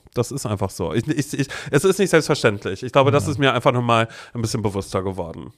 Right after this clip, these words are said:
Speaker 1: Und das finde ich schön.
Speaker 2: Das ist, ja,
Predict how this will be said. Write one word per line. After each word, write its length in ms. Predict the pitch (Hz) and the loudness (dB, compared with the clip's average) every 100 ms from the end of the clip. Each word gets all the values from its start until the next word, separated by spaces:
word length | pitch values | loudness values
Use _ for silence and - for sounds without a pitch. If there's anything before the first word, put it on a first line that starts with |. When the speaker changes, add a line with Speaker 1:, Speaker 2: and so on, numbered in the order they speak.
| - | -8
Speaker 1:
Und 140 | 107 | -4
das 100 | - | -4
finde 180 | - 92 | -4 -8
ich 60 | - | -6
schön. 400 | - 87 - 120 _ _ _ - - - - - - _ _ - - - - - - - 339 339 - - 339 - 185 185 370 370 - - - - - - - - _ _ _ _ | -4 -4 -6 -14 _ _ _ -20 -16 -16 -16 -18 -20 _ _ -16 -12 -12 -12 -16 -16 -2 -2 -2 -12 -10 -12 -10 -8 -6 -8 -6 -8 -8 -20 -20 -10 -10 -10 -18 _ _ _ _
Speaker 2:
Das 180 | 147 139 | 4 4
ist, 260 | 143 - - | 0 -8 -4
ja, 300 | 120 113 | -4 -4